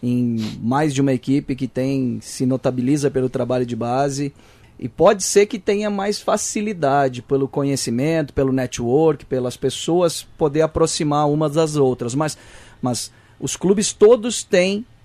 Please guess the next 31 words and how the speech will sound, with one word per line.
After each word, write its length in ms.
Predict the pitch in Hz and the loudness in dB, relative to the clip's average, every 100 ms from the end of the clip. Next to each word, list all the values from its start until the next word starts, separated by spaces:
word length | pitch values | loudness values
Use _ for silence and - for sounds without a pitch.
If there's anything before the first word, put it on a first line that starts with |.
| - | -8
eh, 300 | 147 143 139 | -2 0 2
o 100 | 143 | 0
seu 220 | - 165 | 2 2
aspecto 400 | 160 - 156 - | 2 0 -2 -2
social 440 | - 156 - 143 | -4 -4 0 2
que 220 | 196 - 202 | 2 2 2
abre 320 | 156 226 240 | 2 2 2
as 140 | 220 | 0
portas 440 | - 175 190 233 214 | 0 2 2 0 -4
pra 180 | - 233 | -4 -4
que 160 | - | 2
esse 260 | 202 - 233 | 2 2 -2
menino 340 | 226 185 233 | -2 -2 -2
tenha 240 | - 202 214 | 0 0 2
uma 120 | 247 | 2
oportunidade. 720 | 247 262 285 294 196 156 135 | 2 0 -2 2 2 2 0
Muitas 400 | 143 170 190 156 | 0 2 2 2
vezes 420 | 180 214 240 262 - - - - | 0 0 0 -6 -10 -20 -10 -6
o 80 | |
clube 360 | 190 - 254 269 | -2 2 4 4
não 200 | 254 226 | 4 4
vai 220 | 165 247 | 6 6
até 160 | 247 233 | 6 2
a 40 | |
periferia. 680 | 220 226 226 240 190 160 127 - - - | 4 4 6 4 4 4 2 -2 -16 2
Esse 360 | 151 202 - | 6 6 4
talvez 340 | - 180 160 185 | 2 4 4 2
seja 240 | 196 170 | 2 0
o 40 | 180 | 0
grande 400 | 160 170 170 170 | 2 0 0 -2
empecilho. 600 | 190 185 - 143 135 | 0 -2 0 0 0